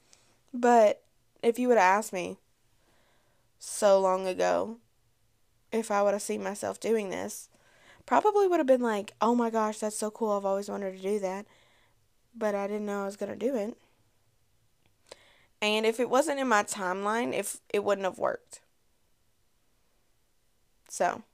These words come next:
timing's everything, I'm telling you guys.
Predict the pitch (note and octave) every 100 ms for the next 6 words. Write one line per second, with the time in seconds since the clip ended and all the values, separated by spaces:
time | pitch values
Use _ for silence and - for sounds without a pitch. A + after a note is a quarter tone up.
0 | _ _ _ _ _ _ _ - B3+ -
1 | _ _ _ _ _ _ - A#3+ C4 C#4
2 | C#4 C#4+ B3 G#3+ G3+ G#3 B3 B3+ A3+ G#3+
3 | G3+ G3+ -